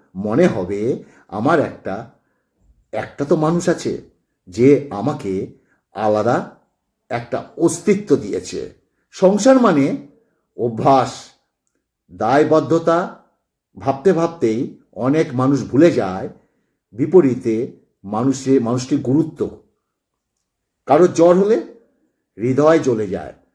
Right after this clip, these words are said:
সারা খোঁজ, সারাদিন খোঁজ নিতে ইচ্ছা হয়, প্রচণ্ড টেনশন আমার।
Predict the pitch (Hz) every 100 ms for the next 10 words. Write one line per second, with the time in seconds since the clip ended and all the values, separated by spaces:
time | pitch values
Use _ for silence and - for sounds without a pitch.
0 | _ _ _ - 101 113 113 120 - _
1 | - 123 120 120 123 127 160 160 - 139
2 | 127 139 135 117 - 104 92 78 _ _
3 | _ _ _ - 120 131 127 123 123 127
4 | 123 123 131 123 104 87